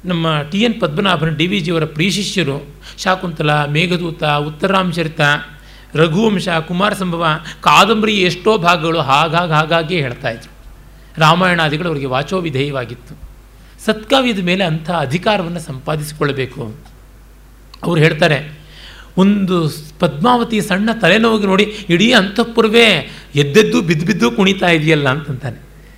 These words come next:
ನಮ್ಮ ಎಸ್ ಆರ್ ಲೀಲಾ ಅವರು. ಅಂದರೆ ಅವಳ ಬಗ್ಗೆ ಅಷ್ಟು ಕನ್ಸರ್ನ್, ಸೇವಕರಿಗೆ ಅನಿವಾರ್ಯ ವೃತ್ತಿ ಧರ್ಮದಿಂದ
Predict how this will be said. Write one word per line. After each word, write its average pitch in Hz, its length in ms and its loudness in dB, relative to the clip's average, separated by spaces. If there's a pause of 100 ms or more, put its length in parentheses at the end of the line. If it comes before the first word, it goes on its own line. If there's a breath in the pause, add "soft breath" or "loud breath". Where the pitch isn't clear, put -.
(120)
ನಮ್ಮ 120 160 -4
ಎಸ್ 117 220 -2
ಆರ್ 131 160 2
ಲೀಲಾ 120 220 -2
ಅವರು. 110 220 -6 (100)
ಅಂದರೆ 180 600 0 (400 loud breath)
ಅವಳ 247 160 6
ಬಗ್ಗೆ 262 300 2
ಅಷ್ಟು - 240 -2
ಕನ್ಸರ್ನ್, 175 500 -2 (280 loud breath)
ಸೇವಕರಿಗೆ 240 680 2 (340)
ಅನಿವಾರ್ಯ 202 480 2 (100)
ವೃತ್ತಿ - 280 0
ಧರ್ಮದಿಂದ 190 500 2